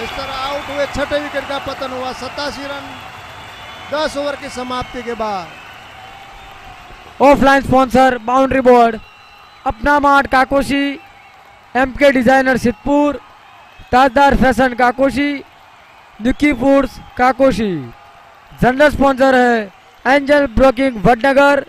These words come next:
Speaker 2: पाइनवुड ट्रैवल इंडिया अहमदाबाद, किंग शरबत कठोर, हपीरा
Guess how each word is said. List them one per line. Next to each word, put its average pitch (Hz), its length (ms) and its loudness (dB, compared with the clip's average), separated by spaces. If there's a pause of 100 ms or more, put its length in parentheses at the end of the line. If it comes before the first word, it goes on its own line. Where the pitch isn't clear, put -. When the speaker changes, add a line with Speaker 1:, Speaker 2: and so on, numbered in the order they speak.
(600)
Speaker 2:
पाइनवुड 277 540 4
ट्रैवल 269 380 6
इंडिया 269 340 2
अहमदाबाद, 269 720 2 (800)
किंग 285 220 2
शरबत 269 460 2 (180)
कठोर, 240 560 6 (640)
हपीरा 285 460 4